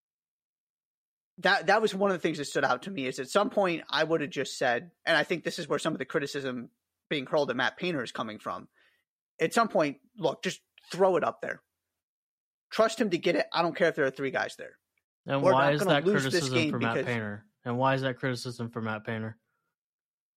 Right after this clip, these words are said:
Speaker 1: That's a very fair question. From an adjustment standpoint, 'cause I'm seeing a lot of he doesn't know how to adjust.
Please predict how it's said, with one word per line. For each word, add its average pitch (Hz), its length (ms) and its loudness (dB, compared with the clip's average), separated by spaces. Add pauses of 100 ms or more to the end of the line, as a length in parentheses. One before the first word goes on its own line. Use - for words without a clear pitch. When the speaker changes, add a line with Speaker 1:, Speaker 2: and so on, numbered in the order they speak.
(120)
Speaker 1:
That's 170 220 4
a 165 40 4
very 160 220 6
fair 143 200 0
question. - 440 -4 (240)
From 220 220 4
an 202 80 4
adjustment 156 520 2
standpoint, - 420 -10
'cause 160 100 0
I'm 160 80 4
seeing 185 220 0
a 156 40 4
lot 151 200 6
of 143 100 4
he - 80 -6
doesn't 151 240 0
know 139 80 0
how 131 140 0
to 113 100 -4
adjust. - 440 -16